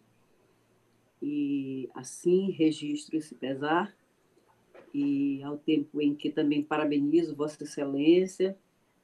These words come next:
por esses dois eventos muito importantes. Parabenizo também a nossa querida auditora Ana,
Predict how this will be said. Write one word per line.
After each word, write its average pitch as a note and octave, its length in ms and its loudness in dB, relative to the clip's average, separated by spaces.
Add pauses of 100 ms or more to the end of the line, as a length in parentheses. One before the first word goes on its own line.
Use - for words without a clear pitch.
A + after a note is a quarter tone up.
(120)
por C#3+ 180 -2
esses D3 300 -6
dois D3 260 -4
eventos C3+ 500 -4
muito F#3 300 -2
importantes. - 560 -2
Parabenizo D3+ 500 -2
também C#3+ 460 4
a E3 40 8
nossa C#3+ 280 -2
querida D3+ 380 -4
auditora C#3 540 -4
Ana, C#3+ 640 0